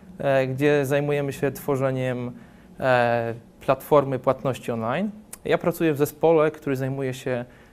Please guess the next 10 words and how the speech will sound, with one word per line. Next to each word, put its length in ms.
e, 320
tworzeniem 840
mechanizmów 720
ciągłej 340
integracji, 760
e, 220
i 80
ciągłych 320
wdrożeń. 420
E, 100